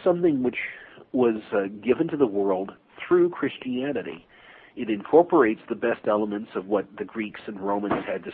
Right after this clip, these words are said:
say, admittedly, on the subject of human freedom. But neither the Greeks nor the Romans nor any other, uh, pagan culture, I don't use the term pagan here as a pejorative,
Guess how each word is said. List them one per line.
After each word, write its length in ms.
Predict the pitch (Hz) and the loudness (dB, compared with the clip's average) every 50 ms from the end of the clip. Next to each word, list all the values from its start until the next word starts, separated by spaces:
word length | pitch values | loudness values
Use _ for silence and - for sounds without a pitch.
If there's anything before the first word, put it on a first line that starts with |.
| - - | -12 -10
say, 320 | 90 - - - - - - | -10 -10 -10 -12 -14 -14 -14
admittedly, 560 | - - - 101 - 196 - - 85 - - - - - - - - - - _ - | -12 -8 -8 -8 -6 -6 -8 -10 -12 -14 -14 -18 -20 -20 -20 -20 -20 -20 -20 _ -4
on 160 | 98 107 104 | -2 -2 -2
the 80 | 95 - - | -4 -6 -2
subject 320 | 113 107 104 107 101 - 107 | -2 -2 -2 -2 -6 -6 -8
of 60 | 110 | -8
human 260 | - 123 101 95 87 - - | -8 -8 -8 -8 -12 -10 -6
freedom. 380 | 123 113 107 101 - - 87 - _ - - - - _ _ _ - | -6 -4 -4 -6 -10 -14 -16 -20 _ -20 -20 -20 -20 _ _ _ -10
But 160 | - 117 - | -10 -8 -6
neither 260 | 123 123 139 160 170 175 | -2 0 0 2 2 2
the 100 | 175 139 | 0 0
Greeks 300 | - 139 147 170 - - - | 0 0 0 0 -2 -4 -2
nor 80 | 147 143 | -2 0
the 60 | 156 156 | 0 2
Romans 440 | 147 131 123 127 127 131 139 139 123 - | 4 4 4 4 2 0 -4 -4 -6 -4
nor 220 | 127 120 117 117 87 | -2 0 0 0 0
any 280 | 113 135 156 156 139 | 0 0 0 2 2
other, 340 | 131 127 127 110 107 104 - - - - - - - - - | 2 4 4 4 2 2 0 -4 -12 -20 -20 -20 -18 -12 -10
uh, 200 | - 98 101 - 113 - - | -8 -8 -8 -10 -12 -8 0
pagan 340 | - 143 147 139 131 107 101 | 2 2 2 2 2 -4 -2
culture, 360 | - 147 147 147 - - - | 2 2 2 2 2 0 0
I 40 | - | 0
don't 140 | 120 117 123 | 0 -2 -2
use 120 | 123 120 - | -4 -4 -6
the 60 | 120 | -6
term 220 | - - 127 113 110 | -4 -2 -2 -2 -2
pagan 320 | - 131 123 120 117 107 | -2 -2 -2 -2 -2 -4
here 200 | 90 107 101 98 | -4 -2 -2 -2
as 60 | 90 - | -2 -4
a 40 | |
pejorative, 540 | 95 87 87 - 113 110 104 95 - - - | -8 -10 -4 0 2 4 4 2 0 -4 -12